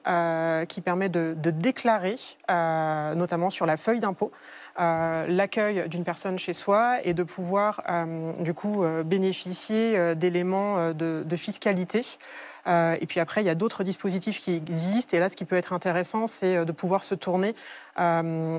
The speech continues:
soit vers, par exemple, euh, les communautés, euh, trois cent soixante, s'il y en a une à proximité de chez soi, pour faire le point sur sa situation et, et regarder quel dispositif activer.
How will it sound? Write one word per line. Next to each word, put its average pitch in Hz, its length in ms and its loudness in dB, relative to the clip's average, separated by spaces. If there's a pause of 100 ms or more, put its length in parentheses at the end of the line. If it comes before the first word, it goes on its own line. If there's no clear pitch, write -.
soit 208 300 2
vers, 185 220 0
par 160 180 -4
exemple, 170 540 -2
euh, 165 180 2
les 170 100 2
communautés, 180 540 0
euh, 190 80 0
trois - 180 -4
cent 185 140 -6
soixante, 202 380 -2
s'il - 100 -6
y 170 80 0
en 160 60 0
a 165 100 2
une 190 220 2
à 170 40 -2
proximité 175 480 -4
de - 60 -2
chez 170 140 -4
soi, 214 180 0
pour 180 180 -8
faire 175 140 0
le 175 100 2
point 220 200 -2
sur 202 180 -6
sa 190 140 -2
situation 185 580 -4
et, 175 160 -4
et 175 80 -4
regarder 165 400 2
quel 175 140 0
dispositif 175 500 -8
activer. 170 340 -8